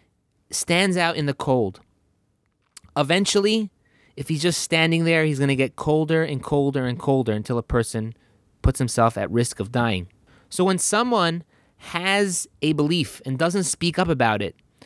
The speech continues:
and keeps quiet to himself, they're sort of like that person who's outside, that slowly but surely – they are put at the risk of getting colder and colder and colder till they become influenced themselves. So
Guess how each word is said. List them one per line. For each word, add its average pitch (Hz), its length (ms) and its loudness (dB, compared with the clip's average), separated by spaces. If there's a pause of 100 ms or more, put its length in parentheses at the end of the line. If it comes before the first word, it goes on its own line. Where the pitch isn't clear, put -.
(320)
and 139 140 -4
keeps - 300 -2
quiet 170 400 -2
to - 80 -6
himself, 143 680 -4 (680)
they're 160 100 0
sort 220 240 0
of 214 80 0
like 185 160 0
that 156 160 0
person 185 340 2
who's 151 160 0
outside, 135 680 0
that 120 120 -6
slowly 202 460 -2
but 170 180 0
surely – 165 540 0 (640)
they 156 220 2
are 147 220 0 (120)
put 202 160 -2
at 202 160 0
the 165 120 0
risk 190 480 0 (300)
of 147 120 -10
getting 143 240 0
colder 147 360 -4
and 135 120 -6
colder 131 260 0
and 123 120 -4
colder 135 360 2
till 185 220 -2
they 165 140 2 (220)
become 202 460 -2 (100)
influenced 196 640 2
themselves. 139 720 -2 (920)
So 185 360 0